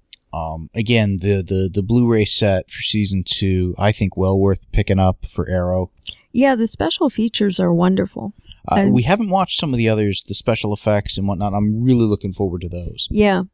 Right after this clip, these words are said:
Speaker 1: They've done just a, a really tight job on all of that. And all of the arrows are digital, according to what they said first season.
Speaker 2: Yes,
Speaker 1: All the
Speaker 2: which
Speaker 1: ones they fire.
Speaker 2: The C G I, yeah.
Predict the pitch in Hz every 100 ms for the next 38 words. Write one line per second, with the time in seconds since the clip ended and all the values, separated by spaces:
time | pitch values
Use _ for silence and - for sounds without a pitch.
0 | _ 107 101 117 107 107 - 107 - -
1 | 107 107 131 123 - - - 113 - -
2 | 104 101 101 98 90 - _ - 98 98
3 | - - 98 113 110 87 87 87 87 82
4 | - _ - 107 104 98 101 117 175 165
5 | 127 120 117 107 98 104 101 - - _
6 | 92 - 101 95 98 95 - 95 - 95
7 | - 92 - 90 82 - _ _ - -
8 | - 330 311 214 - - 113 127 123 113
9 | 104 - 101 80 - - 240 - 262 240
10 | 240 220 - - 220 269 233 190